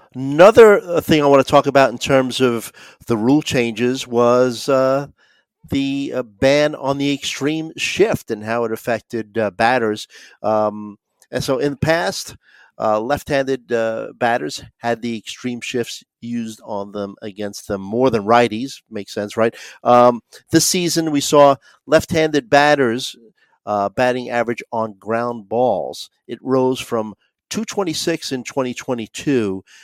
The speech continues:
to two thirty-nine, uh, in the twenty twenty-three season.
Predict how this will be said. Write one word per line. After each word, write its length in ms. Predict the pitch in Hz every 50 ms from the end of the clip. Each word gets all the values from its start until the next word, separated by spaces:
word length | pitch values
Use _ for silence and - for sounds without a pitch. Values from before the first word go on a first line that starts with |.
| _ _
to 120 | - - -
two 260 | - - - - 170
thirty-nine, 720 | 156 - 151 143 131 123 120 127 123 123 120 120 113 110 - _ _ _ _ _ _ _ _ _
uh, 200 | 101 98 95 104
in 100 | 107 107
the 80 | 98 98
twenty 320 | - - - 110 110 101
twenty-three 520 | - - - 104 98 95 95 98 101 95
season. 580 | 90 - - 107 104 104 92 87 90 85 87 92